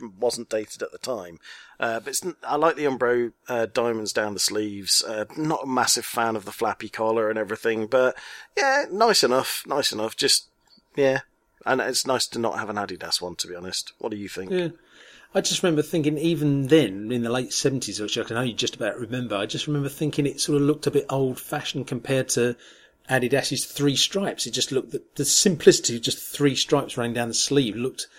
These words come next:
Speaker 2: so much better. And as much as the, okay, it was, you know, Umbro's take on the whole taping thing, it just looked a bit kind of old-fashioned and a bit sort of almost boring, really. I, I sort of appreciate it more now as a seasoned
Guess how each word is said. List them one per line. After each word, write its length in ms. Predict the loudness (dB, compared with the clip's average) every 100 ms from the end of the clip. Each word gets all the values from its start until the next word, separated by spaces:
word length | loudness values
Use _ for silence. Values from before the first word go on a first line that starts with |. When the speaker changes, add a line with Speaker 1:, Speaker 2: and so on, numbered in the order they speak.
| -20 _
Speaker 2:
so 300 | -2 2 4
much 260 | 2 0 -2
better. 300 | -2 4 4
And 180 | 4 0
as 240 | -4 -2
much 220 | -2 0
as 160 | 0 0
the, 140 | -2 -2 _ _ _ _
okay, 300 | 0 2 2 2
it 20 |
was, 180 | -2 -8
you 140 | -2 -2
know, 80 | -2
Umbro's 520 | -2 0 0 0 -6 -8
take 320 | -4 -4 -2
on 180 | -2 -2
the 80 | 0
whole 200 | 0 0
taping 460 | 0 -2 -2 -8 -8
thing, 280 | -8 -10 -14 -20 -20 -20 -8 0
it 100 | 0
just 180 | 0 -2
looked 180 | -4 -2
a 40 |
bit 180 | -4 -2
kind 240 | -4 -4
of 240 | -4 -6 -16 _ _
old-fashioned 800 | -2 0 -2 -8 -8 -6 -6 -6
and 120 | -4
a 20 | -4
bit 140 | -6 -10 -6
sort 200 | -4 -4
of 140 | -6 -4
almost 420 | 0 0 -4 2
boring, 460 | 4 6 4 2 -2
really. 160 | 0
I, 180 | 2 2
I 40 |
sort 220 | 4 4 4
of 60 |
appreciate 440 | 4 2 4 2 0
it 60 | -4
more 180 | -4
now 260 | -2 -2 -2
as 120 | -2
a 180 | -4 -4 -12 -20 _
seasoned 520 | 0 0 0 -4 -8